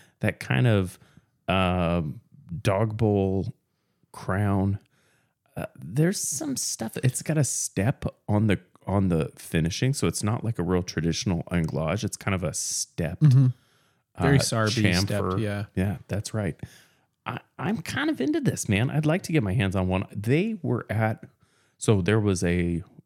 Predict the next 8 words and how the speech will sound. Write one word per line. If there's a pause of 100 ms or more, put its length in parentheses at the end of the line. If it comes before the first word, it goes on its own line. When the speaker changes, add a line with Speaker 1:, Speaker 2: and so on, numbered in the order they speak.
(140)
Speaker 1:
uh,
Maurice
LaCroix
retailer
at
Wind
Up, (580)
uh,